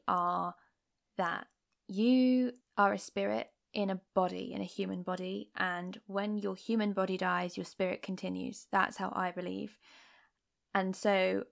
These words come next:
I just can, I can, I really, really tuned into my past lives. I've done a lot of past life regression work, and I really, really believe that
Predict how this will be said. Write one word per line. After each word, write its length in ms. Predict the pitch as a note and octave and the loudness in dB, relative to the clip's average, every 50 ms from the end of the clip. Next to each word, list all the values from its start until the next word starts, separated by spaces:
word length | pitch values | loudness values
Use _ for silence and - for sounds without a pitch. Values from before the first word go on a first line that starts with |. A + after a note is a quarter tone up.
| _ _ - | _ _ 2
I 220 | G3 G3 G#3+ A3 | 4 4 4 4
just 220 | G#3 G#3+ G3+ - | 2 -2 -4 -4
can, 120 | - G#3+ F#3+ | -6 -4 0
I 180 | - F#3+ F#3+ | 4 4 4
can, 220 | F#3+ - G3 - - - | 4 2 -4 -8 -6 -4
I 100 | G#3+ G3 F#3+ G3 | -4 -4 -4 -4
really, 340 | G#3 A3+ A#3+ A#3 A3 G#3+ | 0 2 2 4 4 2
really 200 | G#3+ G#3 G3 G3 | 2 0 -2 -2
tuned 220 | F#3+ - G3 F3+ F#3 | -4 -4 -4 -2 -4
into 180 | F3+ F3+ - | -4 -6 -6
my 80 | F#3 F3+ | -8 -8
past 340 | - - F#3 F#3+ F#3 - - | -4 -4 -4 -4 -4 -4 -4
lives. 180 | F#3+ F#3 F#3 | -4 -4 -4
I've 80 | - F3+ | -4 -8
done 120 | F#3+ F3+ | -8 -6
a 40 | F3+ | -4
lot 140 | F#3 G3 - | -6 -6 -6
of 60 | - | -6
past 260 | - G#3 G3+ F#3+ - | -4 -4 -4 -4 -4
life 180 | - F#3 F#3 - | -8 -10 -10 -12
regression 440 | - - G3+ G3+ G3+ G3+ - G3+ F#3+ | -10 -6 -6 -6 -6 -6 -8 -8 -6
work, 380 | F#3 F#3 - - F#2+ - - - _ - - - - - _ _ _ - | -4 -4 -4 -4 -6 -8 -10 -16 _ -20 -20 -20 -20 -20 _ _ _ -4
and 380 | - G3+ G3+ F#3+ G3 G3 G3 - | 0 2 4 4 2 2 -2 -2
I 160 | - G3+ F#3+ | -2 -2 -2
really, 360 | F#3+ F#3+ G3+ A3 A3 G#3 G#3 G3 | -2 -2 0 0 0 0 0 0
really 160 | G3+ F#3+ F#3 | -2 -2 -2
believe 480 | F#3+ F#3+ F#3+ F#3+ F#3 F3+ F3+ F3 - | 0 0 0 0 -2 -4 -6 -8 -4
that 320 | - F#3+ F3+ F3+ F3 - | -4 -2 -2 -2 -4 -6